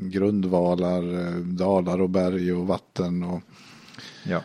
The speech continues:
Speaker 1: mm, fåglar och vattenfall och så. Och nu ska vi liksom in på något sätt och, och, och diskutera det, det som visar sig vara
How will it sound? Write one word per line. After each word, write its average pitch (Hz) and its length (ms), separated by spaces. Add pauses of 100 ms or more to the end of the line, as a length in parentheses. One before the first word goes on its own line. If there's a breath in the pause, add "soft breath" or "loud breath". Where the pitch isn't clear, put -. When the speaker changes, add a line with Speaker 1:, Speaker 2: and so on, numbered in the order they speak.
(100)
Speaker 1:
mm, 98 380
fåglar 95 500
och 98 80
vattenfall 92 480
och 95 60
så. 90 140
Och 95 280
nu 110 160
ska 120 160
vi 123 100
liksom 131 240
in 113 200
på 117 100
något 113 120
sätt - 380
och, 98 280
och, 95 80 (380)
och - 380
diskutera 98 680
det, 98 100
det 95 240
som 95 160
visar 101 260
sig 101 160
vara 95 360